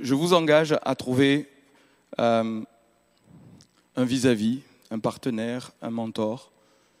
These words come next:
quelqu'un. Moi, ça va être dans le cadre de Hallelujah. On va se revoir. C'est, c'est un groupe de cinq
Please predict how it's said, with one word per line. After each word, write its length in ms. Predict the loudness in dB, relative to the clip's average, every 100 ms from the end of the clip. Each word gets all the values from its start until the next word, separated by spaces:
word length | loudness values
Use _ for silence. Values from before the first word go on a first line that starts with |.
| _ _ _ _ _ _ _ _ _ _
quelqu'un. 440 | 2 2 2 2 0 -10 -20 -20 -20 -20 -20 -20 _ -20 -10
Moi, 360 | -6 2 2
ça 80 | 2
va 100 | 2
être 80 | 2
dans 140 | 2
le 100 | 2
cadre 240 | 2 2 2
de 60 |
Hallelujah. 480 | 2 2 4 2 2 -6 _ _ _ _ _ _ _ _ _ -6
On 40 |
va 100 | -4
se 100 | 0
revoir. 540 | 2 4 4 4 2
C'est, 260 | -6 -4 -4
c'est 140 | -2
un 80 | -2
groupe 240 | 0 -2 -2
de 80 |
cinq 440 | -2 2 0 -2